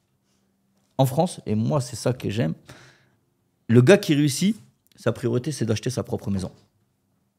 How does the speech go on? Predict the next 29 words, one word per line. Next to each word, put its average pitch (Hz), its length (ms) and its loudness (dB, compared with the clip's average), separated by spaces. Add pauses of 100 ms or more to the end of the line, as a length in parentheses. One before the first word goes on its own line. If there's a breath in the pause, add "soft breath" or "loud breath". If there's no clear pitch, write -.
(180)
Je - 80 -20
parle 120 220 -4
d'une 107 120 -4
maison, 113 220 -4
je 131 40 -20
parle 98 140 -12
pas 117 120 -6
d'un 107 120 -6
appartement. - 400 -16 (960)
Le 127 120 -6
gars 120 180 0
qui - 160 -8
va 98 100 -6
bosser, 123 560 -4 (680)
son - 180 -6
objectif 110 500 -4
c'est - 100 -12
d'acheter 95 260 -10
son 92 120 -12
pa-, 87 140 -10 (140)
son - 160 -12
pavillon 101 580 -4 (600)
ou - 40 -20
sa - 140 -14
petite - 180 -10
villa 101 320 -4
dans 104 120 -6
le 98 80 -8
sud. 147 520 2